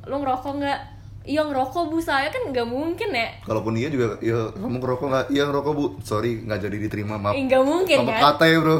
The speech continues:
Speaker 1: Nggak mungkin kan? Terus tiba-tiba yang udah masuk univ lain gitu, "Eh, selamat kamu keterima." Gitu kan nggak mungkin kan? Buat gantiin spot dia.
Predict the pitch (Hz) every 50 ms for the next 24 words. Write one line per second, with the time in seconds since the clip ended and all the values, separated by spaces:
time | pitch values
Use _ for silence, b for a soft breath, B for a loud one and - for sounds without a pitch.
0 | 156 - 233 240 240 247 269 285 285 294 262 262 240 226 220 233 247 277 403 339
1 | - - 269 240 226 214 240 233 269 294 277 262 247 240 240 240 - - 247 240
2 | 226 247 240 240 - B B B B B - 254 254 262 - 294 277 - 254 262
3 | 269 269 - 262 254 240 254 285 302 294 277 294 320 269 320 359 381 - - -
4 | - - 254 247 262 294 285 285 269 269 285 277 269 - 254 247 247 247 247 262
5 | 262 359 392 415 254 254 254 254 285 302 285 285 240 220 202 202 196 202 226 B
6 | B B B B B B B B - 226 226 208 220 226 226 233 220 220 - -
7 | 277 - - 240 233 233 226 220 220 214 208 208 208 202 214